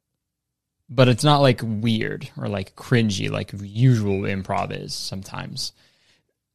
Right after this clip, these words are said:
Um, there is some good improv. Don't, you know, don't ha-, don't, I don't wanna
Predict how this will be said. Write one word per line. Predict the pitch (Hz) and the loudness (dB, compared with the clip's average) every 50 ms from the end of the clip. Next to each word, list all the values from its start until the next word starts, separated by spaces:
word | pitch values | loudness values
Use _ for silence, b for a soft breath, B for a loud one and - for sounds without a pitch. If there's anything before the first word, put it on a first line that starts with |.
| _ _ _ _ _ _ _ _ - | _ _ _ _ _ _ _ _ 0
Um, | 113 113 113 110 110 104 104 104 104 - b b b b b _ _ _ - _ _ _ _ _ - | 2 2 4 4 2 0 -2 -4 -6 -8 b b b b b _ _ _ -20 _ _ _ _ _ -2
there | 139 151 175 | 2 4 6
is | 196 185 - | 6 6 6
some | - 196 180 | 4 4 4
good | 190 180 | 4 6
improv. | 180 180 165 - 160 156 160 147 - | 4 4 4 6 6 6 6 4 4
Don't, | - 139 139 135 - _ _ _ _ _ _ _ | 2 2 2 2 -2 _ _ _ _ _ _ _
you | - 131 120 | -6 -4 -2
know, | 117 117 123 127 131 | 0 0 -2 -2 -4
don't | - 123 123 135 139 | -2 0 2 2 2
ha-, | 131 127 127 | 2 0 0
don't, | 120 120 123 - | -2 -2 -2 0
I | 113 120 | 0 0
don't | 131 131 | 2 2
wanna | 131 131 127 120 113 107 | 2 2 2 2 0 -2